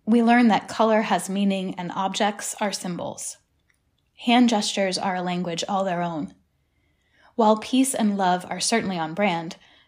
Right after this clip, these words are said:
the Christ child's two raised fingers aren't some early hippie hallmark. They mean benediction.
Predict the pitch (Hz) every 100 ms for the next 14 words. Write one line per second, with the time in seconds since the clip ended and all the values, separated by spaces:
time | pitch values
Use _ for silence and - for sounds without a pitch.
0 | _ - 220 240 269 - 220 196 190 185
1 | - - 254 226 208 202 - 214 185 175
2 | 175 208 220 226 - 208 185 185 180 180
3 | - 208 185 - 185 165 147 156 - -
4 | _ - - - 214 214 233 233 208 185
5 | 170 175 - - - 190